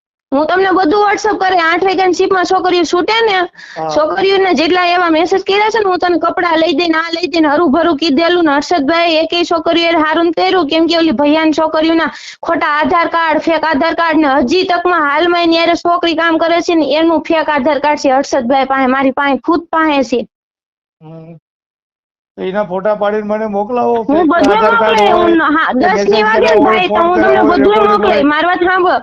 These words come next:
Speaker 2: હા,
Speaker 1: જો,
Speaker 2: મને પુરાવા જોઈએ, પછી ફરિયાદ થાય.
Speaker 1: ફરિયાદ તો થાય જ તમ તાર. ફરિયાદ તો અમે તમને, જો તમારો અમારો સપોર્ટ ન લેવો હોય ને, અમે ખોટી હોત ને ભાઈ, તો અમે સપોર્ટ ન લેવી. તમને ખબર પડે ને, દીકરીની જાત છીએ અમે.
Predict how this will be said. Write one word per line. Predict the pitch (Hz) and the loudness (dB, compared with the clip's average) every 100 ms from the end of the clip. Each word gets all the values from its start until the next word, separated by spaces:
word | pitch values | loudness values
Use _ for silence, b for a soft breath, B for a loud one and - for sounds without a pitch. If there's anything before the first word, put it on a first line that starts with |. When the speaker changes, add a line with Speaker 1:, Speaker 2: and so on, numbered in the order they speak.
| - | -6
Speaker 2:
હા, | - 175 175 | -4 -2 0
Speaker 1:
જો, | 330 | 0
Speaker 2:
મને | 233 | 0
પુરાવા | 196 233 240 233 220 | 0 -2 0 0 0
જોઈએ, | 220 196 | 0 -2
પછી | 170 220 220 | -2 -4 -4
ફરિયાદ | 214 220 202 196 | -4 -2 -2 -2
થાય. | 180 147 - _ _ _ _ _ _ 302 | -4 -4 -14 _ _ _ _ _ _ -2
Speaker 1:
ફરિયાદ | 302 370 392 311 | 0 0 0 -2
તો | - 392 | -4 -6
થાય | - 392 440 427 | -4 -4 -4 -4
જ | - | -4
તમ | 349 339 | -2 0
તાર. | 311 | 0
ફરિયાદ | - 330 349 359 | 0 0 0 -2
તો | 359 | -2
અમે | 349 359 | -2 -2
તમને, | - 339 359 359 311 | 0 0 0 0 0
જો | 330 311 | 0 0
તમારો | 320 330 339 330 | -2 0 0 0
અમારો | 339 339 320 | 0 0 -2
સપોર્ટ | 330 339 294 | -2 -2 0
ન | 311 339 | 0 2
લેવો | 349 349 | 2 2
હોય | 330 294 | 2 2
ને, | 294 | 0
અમે | 294 | 0
ખોટી | - 311 311 | -2 -4 -2
હોત | 302 339 381 | 0 0 0
ને | 359 | 0
ભાઈ, | 302 302 | 0 0
તો | 302 | 0
અમે | 285 285 | 0 0
સપોર્ટ | 294 294 285 | -2 -2 0
ન | 294 294 | 0 2
લેવી. | 285 285 269 | 2 0 0
તમને | 277 285 | 0 0
ખબર | 277 294 285 | -2 -2 -2
પડે | 277 359 370 | 0 0 2
ને, | |
દીકરીની | 294 277 302 294 | 0 0 0 0
જાત | 269 277 277 | 0 -2 -4
છીએ | 285 277 | -2 -2
અમે. | 254 | -2